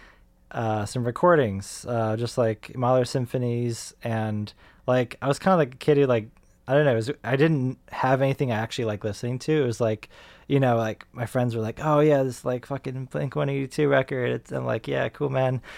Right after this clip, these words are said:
Um, you know, it just, like, I didn't, nothing was, like, kinda gelling. And then I heard this, um, this Mahler three symphony,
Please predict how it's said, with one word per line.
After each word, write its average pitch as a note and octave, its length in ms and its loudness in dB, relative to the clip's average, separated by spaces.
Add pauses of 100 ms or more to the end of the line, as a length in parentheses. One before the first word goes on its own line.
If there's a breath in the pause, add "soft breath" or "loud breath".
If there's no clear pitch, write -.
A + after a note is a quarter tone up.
(160 loud breath)
Um, D3+ 480 6
you D#3+ 140 4
know, F3 160 8
it D#3+ 100 6
just, E3+ 200 0
like, D#3+ 220 6
I D3+ 80 4
didn't, E3+ 180 4
nothing D#3+ 260 4
was, D#3+ 160 4
like, C3+ 260 2 (200)
kinda C3+ 240 2
gelling. C3 440 4
And A#2+ 100 0
then B2+ 280 0 (400 loud breath)
I C3 140 2
heard D3+ 280 6
this, - 520 2
um, A2 680 2 (640)
this B2+ 240 -2
Mahler B2+ 320 4
three D#3 380 2
symphony, A2+ 640 -2